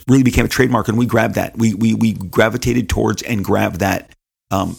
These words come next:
grabbed that particular kind of shot and his approach and the angle and the way that, that, that the eyes stack on the new,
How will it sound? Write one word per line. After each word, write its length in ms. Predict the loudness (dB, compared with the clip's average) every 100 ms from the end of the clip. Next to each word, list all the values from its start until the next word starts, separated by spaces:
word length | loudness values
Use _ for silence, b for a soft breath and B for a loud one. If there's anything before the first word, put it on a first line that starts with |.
| -16
grabbed 300 | -2 -2 0
that 120 | -4 -6
particular 440 | -6 -4 -4 -4 -8 _ _ _ _ _ _ _ _ _ -20 B _
kind 180 | 0 0
of 120 | 0 -4 -2
shot 500 | 0 0 -2 -8 -16 -20 _
and 120 | -4
his 120 | -2 -4
approach 520 | -4 -2 -2 -4 -8
and 180 | -4 -4
the 100 | -2
angle 460 | -4 -2 -2 -4
and 160 | -4 -2
the 40 |
way 140 | -2 -2
that, 280 | -2 -4
that, 160 | -6 -6
that 160 | -6 -4
the 240 | -4 -4 -10 _ 0
eyes 320 | 0 0 -4
stack 500 | -6 -6 -6 -6 -12 _ _ -6
on 100 | -2
the 80 |
new, 280 | 0 0 -2